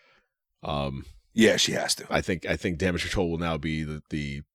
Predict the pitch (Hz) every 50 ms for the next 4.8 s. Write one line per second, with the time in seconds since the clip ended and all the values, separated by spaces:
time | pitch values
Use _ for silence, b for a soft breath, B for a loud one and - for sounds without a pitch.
0 | _ _ - 104 98 90 85 82 - 92 82 87 80 78 80 78 - 82 78 -
1 | - 92 90 80 76 73 73 67 67 - - - b b b b b b b b
2 | b b b b - 110 104 101 98 101 95 - 113 113 113 - _ _ _ _
3 | _ _ _ _ _ _ _ _ _ _ _ _ _ _ _ _ _ - - -
4 | - - 104 85 80 78 80 80 - 160 175 208 233 247 202 127